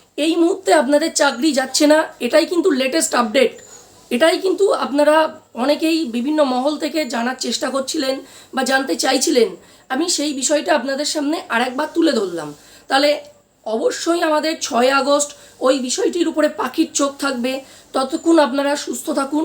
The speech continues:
ও ভালো থাকুন। দেখা হচ্ছে পরের ভিডিওতে। ভিডিওটি প্রথম থেকে শেষ পর্যন্ত সকল দেখার জন্য সকলকে অসংখ্য ধন্যবাদ। আমাদের চ্যানেলটি যারা এখনও পর্যন্ত সাবস্ক্রাইব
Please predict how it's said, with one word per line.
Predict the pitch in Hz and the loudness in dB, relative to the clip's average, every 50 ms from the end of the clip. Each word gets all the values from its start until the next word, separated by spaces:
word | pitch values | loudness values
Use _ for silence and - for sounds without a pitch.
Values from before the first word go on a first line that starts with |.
| - - | -2 -2
ও | 254 240 | -2 -2
ভালো | 220 - 233 269 | -2 -2 -2 -2
থাকুন। | 269 294 - 269 302 302 320 403 - - - - - - | -2 -2 -2 -2 -2 -2 -2 -4 -6 -10 -20 -20 -10 -6
দেখা | 240 254 254 320 320 | -4 -4 -2 0 0
হচ্ছে | 302 302 302 - - 311 302 | -2 -2 -2 -2 -2 -2 -2
পরের | - - 254 233 247 254 | -2 0 0 0 0 0
ভিডিওতে। | 240 262 233 269 277 269 262 277 285 381 - - - - _ _ - 220 | -2 -2 -4 -4 -4 -2 -2 -2 -2 -2 -4 -10 -20 -20 _ _ -8 -6
ভিডিওটি | 247 240 285 294 247 349 302 330 - - | -6 -4 -4 -4 -2 -2 -2 -2 -2 -4
প্রথম | 247 226 269 269 269 | -4 -4 -4 -6 -6
থেকে | - - 294 262 | -6 -6 -6 -4
শেষ | - - 240 226 - | -4 -4 -4 -6 -6
পর্যন্ত | 269 240 240 254 240 247 262 | -6 -4 -4 -4 -4 -4 -4
সকল | 262 262 277 247 - 269 262 262 254 240 226 | -6 -6 -6 -6 -4 -2 -2 -2 -2 -2 -2
দেখার | 220 226 214 - 254 254 240 | -2 -4 -4 -4 -4 -6 -4
জন্য | 226 262 262 262 254 | -6 -6 -8 -6 -6
সকলকে | - 247 220 240 240 226 240 | -6 -4 -4 -4 -4 -4 -4
অসংখ্য | 220 - - 294 254 247 254 | -6 -6 -6 -6 -6 -6 -4
ধন্যবাদ। | 226 233 240 240 240 233 240 247 240 - - - - - - - - | -2 -2 -2 0 0 0 -2 -2 -4 -8 -16 -20 -20 -20 -20 -14 -8
আমাদের | - 240 262 269 285 294 285 | -6 -4 -2 -2 -2 -2 -4
চ্যানেলটি | - 269 262 269 277 262 269 285 277 | -4 -4 -4 -4 -4 -6 -6 -6 -6
যারা | 226 240 226 220 226 | -4 -4 -2 -2 -4
এখনও | 226 220 339 359 359 - - - | -4 -6 -8 -8 -8 -10 -10 -10
পর্যন্ত | - 359 - 302 277 254 294 | -8 -8 -6 -6 -6 -6 -6
সাবস্ক্রাইব | 247 - 240 233 - - - 254 247 240 | -6 -6 -8 -8 -10 -8 -4 -4 -4 -4